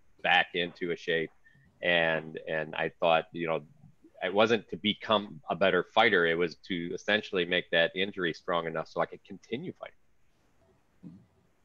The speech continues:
And, you know, and if that's endurance and, 'cause we, you know, I, I know tons of people, a lot, you know, runners and things like that, far better than, have better endurance than me. But then we'll get in a fight and I'll tear 'em down with tension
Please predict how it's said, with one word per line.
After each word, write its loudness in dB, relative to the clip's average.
And, 4
you 4
know, 6
and 2
if 0
that's 2
endurance 2
and, -2
'cause -2
we, 0
you -2
know, 2
I, 0
I 2
know 0
tons 0
of 0
people, 2
a -2
lot, 6
you 0
know, 0
runners 4
and -8
things 0
like 0
that, 0
far 6
better 4
than, -2
have 0
better 4
endurance 0
than -12
me. -8
But 0
then 4
we'll 6
get 4
in 2
a 0
fight 2
and -4
I'll 2
tear 2
'em -2
down 2
with 0
tension -4